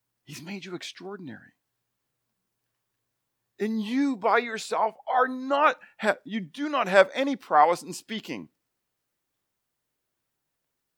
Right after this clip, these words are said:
It's God who's gonna work through you. It's God who's gonna speak through you. It's God who's gonna use you. When you go to the door and you knock on the door, yes, I get it. I'm,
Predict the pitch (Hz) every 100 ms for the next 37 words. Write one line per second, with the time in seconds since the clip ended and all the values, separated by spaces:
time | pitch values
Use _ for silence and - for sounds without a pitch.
0 | - 208 - 240 294 294 254 185 208 160
1 | 147 135 - 127 117 139 - - 269 311
2 | 262 190 226 - - 269 - 165 135 117
3 | 101 82 _ _ - 226 - 254 240 277
4 | 254 254 247 233 254 285 220 175 139 220
5 | 254 190 247 269 254 240 254 269 269 247
6 | 233 254 269 254 233 240 254 - - -
7 | 185 196 - 190 135 147 151 139 143